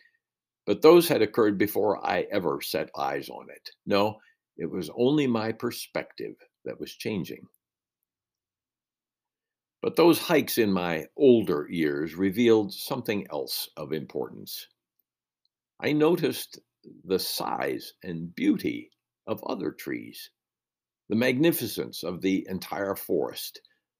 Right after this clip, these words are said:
the delicacy of other life to be found in the shadows of Little Big Tree. While I still marveled at the immensity of the famous pine,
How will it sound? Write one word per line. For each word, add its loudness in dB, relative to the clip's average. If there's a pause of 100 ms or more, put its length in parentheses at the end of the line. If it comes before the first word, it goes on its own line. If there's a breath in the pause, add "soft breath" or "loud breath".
(100)
the 4
delicacy -2
of -10
other 2
life 0
to -4
be -8
found -4
in -8
the -8
shadows -8
of -8
Little -2
Big -8
Tree. -14 (1500)
While 2
I 4
still 4
marveled 2
at -4
the 4
immensity 2
of -8
the -6
famous -2
pine, -10